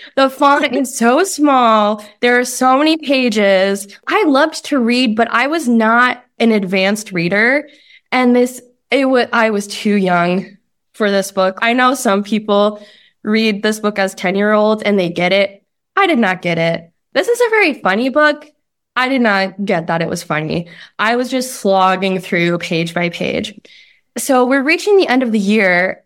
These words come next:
and I was supposed to be wrapping up this book, and I cannot get through it. And I look over during silent reading time at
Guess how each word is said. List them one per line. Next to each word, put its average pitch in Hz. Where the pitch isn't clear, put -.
and 202
I 226
was 233
supposed 240
to 254
be 233
wrapping 202
up 185
this 196
book, 170
and 202
I 196
cannot 190
get -
through 180
it. 170
And 254
I 262
look 247
over 214
during 240
silent 254
reading 220
time 180
at 202